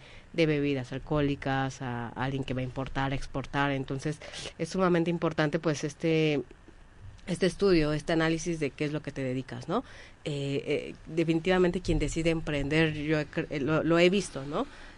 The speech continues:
Eh, en lo que emprendas tiene que ser algo que te apasione, ¿no? Algo que, que no te haga trabajar todos los días, ¿no? Sino disfrutarlo, sino vivirlo. Entonces, eh, evidentemente, quien, quien quiere ahorita emprender, pues, el primer consejo es que, que eso a lo que quiere dedicarse sea algo que le mueva, ¿no? Algo que,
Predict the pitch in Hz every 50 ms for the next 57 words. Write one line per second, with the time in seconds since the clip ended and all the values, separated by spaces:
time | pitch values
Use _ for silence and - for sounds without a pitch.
0 | - - - 147 147 143 143 - - 151 156 151 151 - 165 160 156 170 175 180
1 | 180 180 - 180 175 170 - 165 156 160 156 156 160 160 - 165 160 - 127 -
2 | - 123 - - - 165 151 151 143 143 143 135 147 170 185 190 175 160 160 160
3 | 160 160 - 151 139 131 127 - - - - - - - 143 143 147 - 156 151
4 | 151 151 151 - - 135 127 127 123 - 147 143 - - - 151 151 147 143 139
5 | 131 127 135 147 147 135 120 117 120 - 135 147 143 - 147 143 135 127 135 131
6 | - - - 139 131 - 139 139 143 143 143 139 135 - - 131 131 131 127 123
7 | 127 - - - - - - - 147 156 151 160 170 170 156 156 151 139 135 139
8 | 143 - 156 156 151 - 165 165 160 165 - - - - - - - - 139 139
9 | 139 135 147 151 156 156 175 175 175 165 180 175 - 160 151 143 - - - -
10 | 147 135 - 165 165 165 165 165 160 156 160 160 156 156 170 170 165 165 165 180
11 | 202 220 - - - 131 139 135 - - 135 131 - 139 139 139 143 - 160 151
12 | - 147 139 151 156 147 - - - 156 143 135 135 131 131 - - - - -
13 | 147 147 139 - 170 165 160 151 143 - - 139 135 - 165 160 160 160 160 156
14 | 147 139 139 - 139 139 - 160 156 165 151 160 160 156 - 156 147 139 139 143
15 | 143 151 147 143 135 120 120 135 143 151 151 160 160 156 - 151 135 127